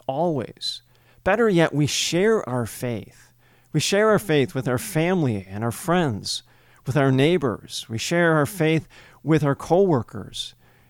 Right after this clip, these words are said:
You know, we share with them the reason why we feel a sense of fulfillment and joy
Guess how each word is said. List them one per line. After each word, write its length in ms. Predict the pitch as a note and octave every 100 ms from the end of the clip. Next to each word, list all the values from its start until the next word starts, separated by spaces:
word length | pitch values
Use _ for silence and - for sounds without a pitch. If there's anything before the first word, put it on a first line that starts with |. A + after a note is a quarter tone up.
| _
You 80 | D3+
know, 80 | D3+
we 180 | D#3
share 420 | C#3 - F3+ G3+ A3+
with 240 | F3+ -
them 320 | A#2+ G#2 F2 _ - _ _
the 100 | -
reason 440 | D#3 F3 D3+ D#3+ C3
why 300 | E3 F#3 D#3+
we 180 | C#3
feel 640 | A#2+ - E3+ F3+ D3 F#2+ -
a 80 | -
sense 400 | - E3 D3+ -
of 140 | C3+
fulfillment 640 | - C3 - D#3+ E3 D3+ A#2
and 160 | A#2 G#2+
joy 460 | A2 C3 A#2+ G2+